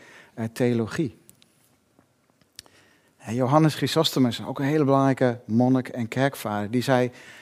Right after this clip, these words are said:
"De kerk is een ziekenhuis voor de zielen. Geen rechtbank. Ze is er niet om de mens, om de zonde te veroordelen, maar om de ziekteverschijnselen ervan terug te dringen." Hè, dus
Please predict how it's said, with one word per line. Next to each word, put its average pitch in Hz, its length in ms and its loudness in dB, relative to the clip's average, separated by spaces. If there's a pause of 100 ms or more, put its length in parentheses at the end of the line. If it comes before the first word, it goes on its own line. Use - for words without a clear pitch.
(120)
"De 117 100 -4
kerk 190 380 -2
is 139 140 -4
een 120 100 0
ziekenhuis 110 800 -2
voor 107 200 -10
de 101 80 -8
zielen. 123 340 0 (640)
Geen 190 300 0
rechtbank. 113 600 -2 (560)
Ze - 140 -2
is 131 100 2
er 147 80 4
niet 202 220 4
om 156 160 2
de 135 80 4
mens, 139 560 2 (280)
om 127 180 2
de 113 80 0
zonde 151 300 4
te 117 100 -4
veroordelen, 139 840 -4 (340)
maar 117 120 -2
om 123 40 2
de 120 120 2
ziekteverschijnselen 120 1500 -2
ervan 120 240 -4
terug 190 260 -2
te 117 100 -4
dringen." 87 400 -8 (960)
Hè, 123 160 0
dus 156 220 0